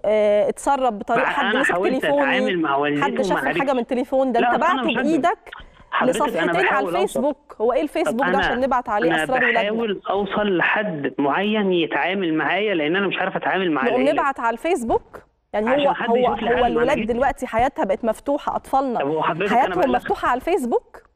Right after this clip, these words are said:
Speaker 2: طب ما هو أنا بلغته، ما حدش عمل لي حاجة.
Speaker 1: أربعة مليون بني آدم يشوف ابنك مشكلته
Speaker 2: أنا
Speaker 1: ويشوف
Speaker 2: حضرتك
Speaker 1: شعوره
Speaker 2: كنت
Speaker 1: بعدم
Speaker 2: مبلغ.
Speaker 1: الأمان بالطريقة دي؟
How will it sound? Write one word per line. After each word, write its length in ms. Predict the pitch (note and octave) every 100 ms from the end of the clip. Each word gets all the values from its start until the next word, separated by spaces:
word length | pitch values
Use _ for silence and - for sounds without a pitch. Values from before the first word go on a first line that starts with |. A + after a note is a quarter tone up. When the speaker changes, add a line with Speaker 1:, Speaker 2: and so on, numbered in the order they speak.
| _ -
Speaker 2:
طب 80 |
ما 120 | D3 D3+
هو 60 |
أنا 200 | E3 F3+
بلغته، 440 | F3 F#3 G#3 G3+ C3
ما 80 |
حدش 300 | - F3 E3 D3+
عمل 180 | A#3
لي 60 | A3
حاجة. 100 | G#3+
Speaker 1:
أربعة 280 | E4 E4+ C4
مليون 460 | A#3+ A#3 C#4 E4
بني 320 | A#3+ A#3+ A#3+ D4
آدم 220 | C4+ B3
يشوف 260 | A#3 D#4+
ابنك 400 | - B3+ C4+ B3+
مشكلته 640 | A#3+ A#3 - E4 C#4+ A#3+ A3
Speaker 2:
أنا 200 | - G4
Speaker 1:
ويشوف 200 | F#4+ - E4
Speaker 2:
حضرتك 100 | F#3
Speaker 1:
شعوره 140 | B3+ E4+
Speaker 2:
كنت 60 | D#4+
Speaker 1:
بعدم 260 | A#3+ C#4+
Speaker 2:
مبلغ. 100 | B3+
Speaker 1:
الأمان 280 | - B3 D4+
بالطريقة 400 | C4+ - B3+ D4
دي؟ 240 | A#3+ C#4+